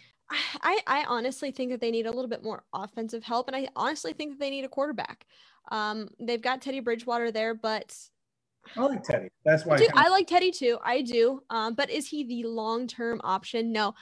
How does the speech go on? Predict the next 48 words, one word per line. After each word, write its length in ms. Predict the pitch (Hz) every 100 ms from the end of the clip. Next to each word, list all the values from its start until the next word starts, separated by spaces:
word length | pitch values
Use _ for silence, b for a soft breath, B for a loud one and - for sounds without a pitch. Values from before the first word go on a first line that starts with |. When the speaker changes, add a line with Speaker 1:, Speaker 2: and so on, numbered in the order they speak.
| B
Speaker 1:
I 140 | - 247
think 180 | 269 254
that 100 | 247
maybe 220 | 233 240
they 120 | 226
can 160 | 226 240
go 120 | 226
get 160 | 226 -
somebody 400 | 233 220 220 226
who 180 | 220 226
is 160 | 214
more 160 | 220 208
of 80 | 202
a 80 |
raw 280 | 190 196 190
prospect 720 | 202 - 190 208 - 349 - - b b _
to 100 | 262
sit 340 | - 277 -
behind 680 | 214 220 - 202 190 233 302 302 -
a 140 | 269
Teddy, 440 | 269 277 277 320 - _
learn, 480 | 220 226 226 247 269
develop 440 | 233 208 214 269
a 40 | 285
little 240 | 277 294
bit, 260 | 269 302 294 B B
and 160 | 247 240
then 140 | 240
maybe 200 | 226 226
be 120 | 208
the 100 | 220
starter 320 | - 220 196
next 380 | 196 190 214 -
year. 240 | 277 294 302
So 120 | 262
I 40 |
have 180 | 311 494
them 120 | 392
going 200 | 302 277
Trey 240 | 247 - 214
Lance 300 | 208 214 -
here, 260 | 247 233 233 b b b -
um, 200 | 202 202
who 160 | 254
has 220 | 254 226
a 100 | 214
big 300 | 208 202 247
arm, 360 | 233 214 220 226